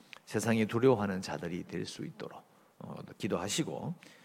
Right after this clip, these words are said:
계속해서 교회를 위해서, 또 재개발과, 에, 코로나 일구 극복을 위해서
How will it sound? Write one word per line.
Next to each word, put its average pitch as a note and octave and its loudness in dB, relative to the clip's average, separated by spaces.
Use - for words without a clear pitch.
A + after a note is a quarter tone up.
계속해서 G#2 2
교회를 G#2 6
위해서, F2+ 0
또 - -4
재개발과, F2 0
에, - -6
코로나 G2 0
일구 F#2 0
극복을 G2 2
위해서 E2 -4